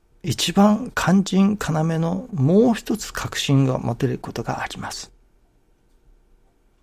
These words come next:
それは人間がどうしたら助かっていくことができるだろうか。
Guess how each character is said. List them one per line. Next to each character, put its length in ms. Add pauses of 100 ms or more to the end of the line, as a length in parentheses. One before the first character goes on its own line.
(140)
そ 180
れ 80
は 220 (520)
人 360
間 320
が 280
ど 440
う 60
し 140
た 120
ら 200
助 320
か 80
っ 40
て 240
い 80
く 120
こ 120
と 140
が 120
で 140
き 160
る 100
だ 160
ろ 240
う 40
か。 180